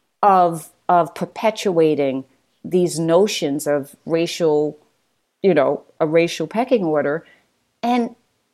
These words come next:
they're quiet when it comes to dismantling that, that ideology. Like, they have a responsibility. They, you know, because their scholarship was used to justify everything from slavery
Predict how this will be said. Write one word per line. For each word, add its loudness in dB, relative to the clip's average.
they're 4
quiet 0
when 0
it -6
comes 0
to -2
dismantling 0
that, -6
that -2
ideology. -10
Like, 0
they 6
have 2
a 4
responsibility. 0
They, 2
you 4
know, 2
because 2
their 6
scholarship 0
was -2
used 4
to -6
justify -2
everything 0
from -4
slavery 0